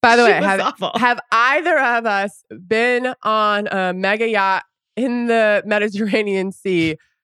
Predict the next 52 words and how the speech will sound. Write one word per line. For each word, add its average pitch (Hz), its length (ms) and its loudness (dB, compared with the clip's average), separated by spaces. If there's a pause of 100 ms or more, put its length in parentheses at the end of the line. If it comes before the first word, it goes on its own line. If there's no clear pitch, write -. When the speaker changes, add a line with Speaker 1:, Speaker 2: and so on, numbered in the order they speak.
(260)
Speaker 1:
No. 170 300 0 (340)
Well, 190 100 4
I 208 80 4
don't 214 120 4
know. 202 120 4
Speaker 2:
My 285 220 6
Speaker 1:
I'm 349 140 0
Speaker 2:
answer 339 100 0
Speaker 1:
speaking 294 240 2
for 202 100 2
Speaker 2:
is 185 240 0
Speaker 1:
myself. 220 60 0
Speaker 2:
not 226 300 2
Speaker 1:
<laughs> - 40 -20
No. 185 120 -12 (100)
Speaker 2:
yet. 202 480 -2
<laughs> - 40 -14 (460)
Speaker 1:
Yeah. 277 480 0 (260)
That's 247 200 -4
a, 226 100 -2 (420)
that 240 140 4
is 311 80 2
a 330 60 2
better 262 240 2
answer, 254 440 0
and 233 140 0
I 220 80 2
agree. 180 400 -4
Not 160 300 -6
yet. 160 240 -4
Hopefully, 339 540 -2
s-, - 300 -20
hopefully 359 540 0
one 214 260 0
day 269 200 0
and 220 120 -4
hopefully 226 400 -6
soon. 214 320 -4 (920)
Speaker 2:
Right. 302 360 -4 (160)
Maybe 277 300 0
together. 285 500 -2
Maybe 226 220 -2
this 302 160 -4
could 339 120 -4
be 370 100 2
a 269 40 0
little 277 320 -2
<laughs> 269 40 -8
morally 240 340 0
corrupt 226 460 -2
field 185 240 -4
trip. - 240 -6